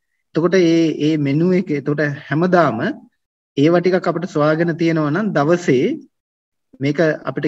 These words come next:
කියත-, මේකට කියන්නේ පෝෂණ කැලෙන්ඩරය කියලා. අ, ඒ එක එක මෙනු එකෙන් උදාහරණයක් ප්‍රෝටීන් තියෙන ඒ වගේ මොකක් හරි එකක් අපි අද දවසේ දවල්ට හෝ රෑට හෝ කෑම කනකොට දවස ඇතුළත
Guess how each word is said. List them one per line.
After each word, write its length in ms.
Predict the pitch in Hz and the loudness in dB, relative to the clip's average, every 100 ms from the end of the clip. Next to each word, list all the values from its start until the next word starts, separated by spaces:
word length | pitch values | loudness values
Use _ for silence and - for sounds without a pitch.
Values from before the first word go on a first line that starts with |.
| 147 | -2
කියත-, 340 | 156 165 160 | 0 0 0
මේකට 260 | 143 156 151 | 0 0 0
කියන්නේ 240 | 156 156 | 0 0
පෝෂණ 320 | 143 151 156 | 2 2 2
කැලෙන්ඩරය 480 | 151 151 156 151 156 | 2 2 2 2 0
කියලා. 320 | 151 165 - - _ _ _ _ _ _ _ _ _ _ - - - _ - | 2 0 0 -2 _ _ _ _ _ _ _ _ _ _ -20 -20 -20 _ -6
අ, 80 | 135 131 135 - | 0 2 0 2
ඒ 180 | 160 180 | 6 8
එක 160 | 165 175 | 6 6
එක 220 | 180 208 214 208 | 4 4 4 4
මෙනු 300 | 165 160 175 | 2 2 2
එකෙන් 240 | 170 147 120 120 | 0 0 -4 -4
උදාහරණයක් 560 | 139 156 156 175 180 | 0 2 2 0 -2
ප්‍රෝටීන් 440 | 147 156 156 180 175 | 2 2 4 2 2
තියෙන 220 | 175 175 | 0 2
ඒ 80 | 175 | 0
වගේ 260 | 175 202 | 0 0
මොකක් 360 | 233 185 175 - | -2 -2 -4 -2
හරි 200 | 175 175 | -2 2
එකක් 200 | 208 220 - - _ _ _ - | 2 0 -4 -20 _ _ _ -10
අපි 240 | 139 180 180 - | -2 0 0 -2
අද 160 | - 135 | -4 0
දවසේ 480 | 156 165 170 180 175 | 2 2 2 2 2
දවල්ට 460 | 147 151 165 156 196 226 - _ _ _ _ | 2 2 2 0 -2 -4 -10 _ _ _ _
හෝ 140 | 151 160 | 0 2
රෑට 300 | 143 151 151 | 4 2 2
හෝ 220 | 165 175 | 0 0
කෑම 240 | 175 143 147 | 0 0 0
කනකොට 360 | 151 151 151 180 | -2 -4 -2 -4
දවස 340 | 196 139 170 196 | 0 2 2 2
ඇතුළත 460 | 160 208 190 - | 2 2 0 0